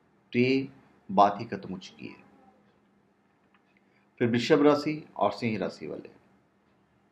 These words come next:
हालांकि ये एक अच्छे couple बन सकते हैं,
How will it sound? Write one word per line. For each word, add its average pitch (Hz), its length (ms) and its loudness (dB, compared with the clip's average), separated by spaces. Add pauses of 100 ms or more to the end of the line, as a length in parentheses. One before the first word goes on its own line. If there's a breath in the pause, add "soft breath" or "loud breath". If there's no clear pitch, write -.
(460 soft breath)
हालांकि 143 380 4
ये 151 340 4
एक 147 100 2
अच्छे - 260 -2
couple 143 240 -6
बन 120 180 -2
सकते 110 320 -10
हैं, 90 240 -8